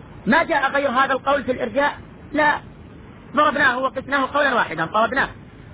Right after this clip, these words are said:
ولكن الحال بخلاف هذا، فعندنا من يقول إن الإيمان قول وعمل ويزيد وينقص، اعتقاد القلب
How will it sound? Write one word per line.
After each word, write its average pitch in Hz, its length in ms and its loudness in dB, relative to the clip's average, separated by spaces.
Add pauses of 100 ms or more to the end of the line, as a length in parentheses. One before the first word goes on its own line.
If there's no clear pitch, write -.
(120)
ولكن 220 480 0
الحال 208 440 0
بخلاف 190 440 -2
هذا، 156 420 2 (440)
فعندنا 214 420 0
من 214 120 -4
يقول 220 300 -2
إن 233 200 -6
الإيمان 214 580 0 (460)
قول 302 400 2 (2250)
وعمل 277 480 2 (880)
ويزيد 190 400 0
وينقص، 285 460 0 (1120)
اعتقاد 208 400 0
القلب 247 360 -2